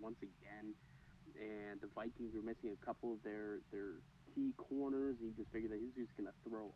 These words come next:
all over them, and if not, then Kamara was gonna run all over them. Uh, but that just didn't happen. They were able to kinda really limit, uh, the Saints, and just, I,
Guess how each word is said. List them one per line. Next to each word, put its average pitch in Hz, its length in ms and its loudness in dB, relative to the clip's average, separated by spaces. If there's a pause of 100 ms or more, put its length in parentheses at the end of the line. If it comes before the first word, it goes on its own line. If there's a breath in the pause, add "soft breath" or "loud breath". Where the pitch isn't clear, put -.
all 127 440 2
over 113 260 -4
them, 101 240 -12 (380)
and - 80 -4
if 117 180 -2
not, 110 400 0
then - 160 -6
Kamara 110 480 0
was 101 180 -8
gonna 104 220 -6
run 107 220 -2
all 101 260 -6
over - 80 -18
them. 92 140 -16 (500)
Uh, - 140 -6
but 156 100 0
that 180 160 2
just 135 80 -12
didn't 143 240 4
happen. 127 300 -2 (100)
They 110 60 0
were 123 100 -2
able 170 160 0
to - 160 0
kinda 127 180 0 (140)
really 160 240 0
limit, 120 520 0 (360)
uh, 110 460 -4
the 110 80 -4 (200)
Saints, 123 480 6
and 107 460 0 (1600)
just, - 160 -4 (1700)
I, 698 60 -2